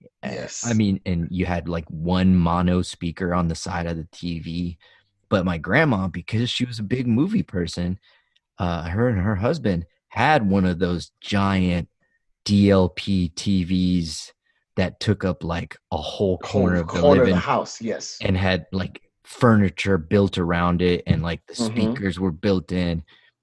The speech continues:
Speaker 1: and it got loud, and I just, yeah, that's where I watched my movies, and that's why when I would go home, like,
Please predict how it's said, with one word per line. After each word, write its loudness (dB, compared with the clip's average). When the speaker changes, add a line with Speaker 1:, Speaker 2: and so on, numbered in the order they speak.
Speaker 1:
and -2
it -4
got -8
loud, -4
and -10
I -6
just, -8
yeah, 0
that's -6
where 2
I 2
watched 0
my -2
movies, 0
and -6
that's -8
why -2
when 0
I -4
would -6
go 2
home, 2
like, -8